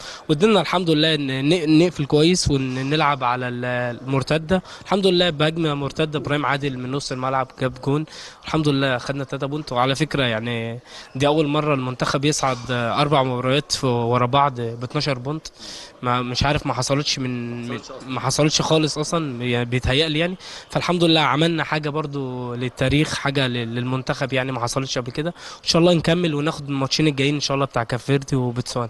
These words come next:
Speaker 1: لا طبعا يعني شرف لاي حد ان هو يبقى م-، بيمثل منتخب مصر، ده حلم من الطفوله،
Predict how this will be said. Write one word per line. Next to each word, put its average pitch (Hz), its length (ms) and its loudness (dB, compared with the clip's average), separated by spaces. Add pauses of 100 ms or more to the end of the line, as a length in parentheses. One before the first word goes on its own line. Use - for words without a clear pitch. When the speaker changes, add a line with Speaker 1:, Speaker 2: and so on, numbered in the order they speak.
Speaker 1:
لا 147 80 -2
طبعا 120 480 -2
يعني 117 300 -2
شرف 160 340 2
لاي 147 200 -2
حد 131 260 -4
ان 123 120 -6
هو 135 120 -2
يبقى 123 220 -2
م-، 113 220 -2
بيمثل 120 460 -2
منتخب 120 420 -6
مصر، - 340 -8
ده 127 140 0
حلم 143 220 -2
من 131 240 -6
الطفوله، 127 520 -2